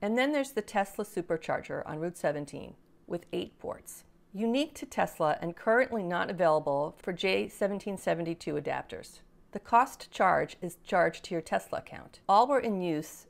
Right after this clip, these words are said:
on a Sunday, with two cars waiting. The bright spot at a supercharging station is that a car can get a full charge in less than an hour. So if a car owner is willing to wait, a spot will open up. One was at the Fort Lee Parking Authority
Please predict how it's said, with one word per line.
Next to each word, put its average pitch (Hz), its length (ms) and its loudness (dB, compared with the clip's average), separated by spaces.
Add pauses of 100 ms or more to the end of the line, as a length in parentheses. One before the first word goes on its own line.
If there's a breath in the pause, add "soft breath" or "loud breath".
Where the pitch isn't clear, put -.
on 175 160 -2
a 170 40 -4
Sunday, 147 600 -4
with 185 200 -6
two 240 160 -4
cars 175 340 -2
waiting. - 400 -8 (120)
The 220 60 -2
bright 247 360 0
spot 160 520 2
at 180 140 -2
a 180 40 -2
supercharging 170 760 -2
station 143 560 -10 (140)
is 185 80 -8
that 202 160 6
a 190 60 2
car 202 320 2
can 214 160 -6
get 175 120 2
a 165 60 0
full 185 300 0
charge - 540 -4 (120)
in 175 100 -6
less 165 200 -2
than 160 120 -4
an 147 140 -6
hour. - 300 -12 (340)
So 220 360 2
if 185 120 -10
a 190 40 -10
car - 300 0
owner 220 240 0
is 165 180 -6
willing 180 260 -4
to - 120 -16
wait, 165 380 -4
a 185 40 -4
spot - 360 -2
will 165 120 -12
open - 280 -10
up. - 140 -18 (240)
One 294 180 2
was 339 160 -2
at 294 140 0
the 226 60 0
Fort 226 300 2
Lee 202 140 -4
Parking 175 400 2
Authority 147 580 -2